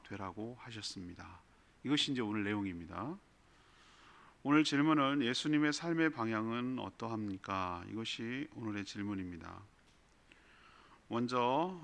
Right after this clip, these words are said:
이십칠 절에서 삼십 절까지 말씀을 근거로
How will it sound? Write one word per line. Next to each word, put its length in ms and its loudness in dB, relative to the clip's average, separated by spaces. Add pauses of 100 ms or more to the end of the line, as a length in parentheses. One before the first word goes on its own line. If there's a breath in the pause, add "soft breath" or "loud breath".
이십칠 520 -2
절에서 800 2
삼십 640 -4
절까지 720 0
말씀을 920 -4
근거로 600 -8